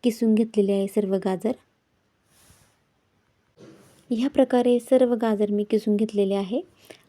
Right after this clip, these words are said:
गाजराचा कलर तुम्ही बघू शकता, खूपच छान आहे. खूप फ्रेश आणि ताजे गाजर मला भेटलेले होते. त्यानंतर एक जाडबुडाची कढई घेतलेली आहे. त्यात मी चार चमचे गावरानी तूप टाकलेले आहे. गावरानी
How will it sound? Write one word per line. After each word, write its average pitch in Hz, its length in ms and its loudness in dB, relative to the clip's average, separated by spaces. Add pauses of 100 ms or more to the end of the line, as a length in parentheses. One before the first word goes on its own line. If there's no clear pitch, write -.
(140)
गाजराचा 208 400 2
कलर 214 320 0
तुम्ही 220 180 2
बघू 214 200 2
शकता, 220 360 -8 (360)
खूपच 240 420 0 (120)
छान 226 240 -2
आहे. 214 240 -2 (520)
खूप 285 140 0 (240)
फ्रेश 240 320 4
आणि 233 180 -4 (100)
ताजे 214 260 0
गाजर 208 280 0
मला 208 200 0
भेटलेले 208 420 0 (260)
होते. 220 280 -4 (720)
त्यानंतर 294 400 4
एक 269 180 2 (140)
जाडबुडाची 226 480 2
कढई 220 280 2
घेतलेली 208 380 2
आहे. 208 180 0 (840)
त्यात 269 260 4
मी 254 140 4 (120)
चार 247 220 2
चमचे 226 500 0 (560)
गावरानी 208 460 6
तूप 240 220 2
टाकलेले 214 380 2
आहे. 208 220 0 (880)
गावरानी 226 380 4